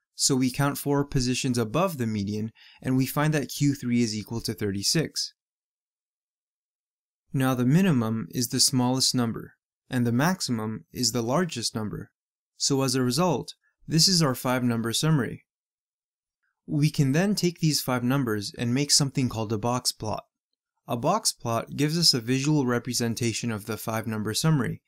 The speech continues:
and it looks something like this. Each vertical line on the box plot represents a number from the five-number summary. The horizontal line that extends out from the box are called whiskers,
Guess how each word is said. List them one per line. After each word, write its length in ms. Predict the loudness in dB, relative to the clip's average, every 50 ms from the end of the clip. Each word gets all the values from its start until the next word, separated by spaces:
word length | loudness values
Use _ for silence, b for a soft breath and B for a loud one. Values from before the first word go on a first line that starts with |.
| _ _ _ _ _ _ 0
and 120 | 2 4
it 100 | 4 4
looks 200 | 2 2 2 2
something 340 | 2 4 4 4 4 2 2
like 200 | 0 0 -2 -4
this. 420 | -4 -6 -6 -4 -4 -6 -6 -8 _ _ _ _ _ _ _ _ _ _ _ _ _ _ _ _ _ _ _ _ _ _ _
Each 300 | 2 2 2 2 2 0
vertical 460 | 0 0 0 2 2 0 0 0 0 0
line 280 | 2 2 2 2 2
on 100 | 2 2
the 80 | 2 0
box 340 | 0 0 0 0 0 -2 -6
plot 380 | -6 -6 -6 -4 -4 -4 -2
represents 500 | -2 -2 0 2 2 2 2 2 0 0 0
a 40 |
number 360 | 0 2 2 2 0 0 0 -2
from 260 | -2 -2 -2 -2 -2
the 100 | -4 -4
five-number 580 | -6 -4 -4 -4 -2 -2 -2 -2 -2 -2 -4
summary. 500 | -2 0 0 2 2 2 0 -2 -4 -10 _ _ _ _ _ _ _ _ _ _ _ _ _ _ _ _ -10 -6
The 140 | -4 -2 0
horizontal 600 | 2 2 2 2 2 2 2 0 0 2 2 2
line 220 | 2 2 2 2
that 140 | 2 0 0
extends 460 | 0 0 0 0 0 0 0 0 -2 -2
out 260 | 0 0 0 0 0 -4
from 200 | -4 -2 0 0
the 80 | 0
box 380 | -2 -2 -4 -6 -6 -8 -10 -10
are 140 | -8 -8 -8
called 320 | -6 -4 -6 -4 -4 -4
whiskers, 640 | -2 0 0 0 0 -2 -6 -6 -6 -8 -10 -10 -12